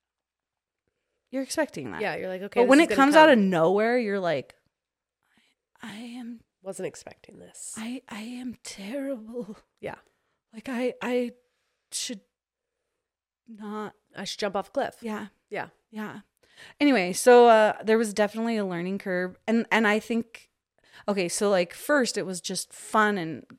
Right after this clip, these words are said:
Speaker 1: games and all the crazy stuff. And it was just fun. And
Speaker 2: Yeah.
Speaker 1: I was growing and all the things. And then, um, then it was kinda like, I, I can't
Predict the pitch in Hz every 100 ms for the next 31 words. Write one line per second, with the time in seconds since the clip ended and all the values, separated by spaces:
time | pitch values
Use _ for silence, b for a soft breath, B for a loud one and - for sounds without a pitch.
0 | _ 208 202 202 190 185 190 208 - 214
1 | 196 185 202 196 196 185 214 262 - -
2 | 233 349 160 151 214 285 233 165 202 185
3 | - 254 269 254 226 185 - 202 214 208
4 | 196 196 190 190 185 190 - 202 190 170
5 | 170 180 _ _ _ _ _ - 262 311
6 | - - 208 220 196 - _ _ - 226
7 | _ - - - - 247 269 269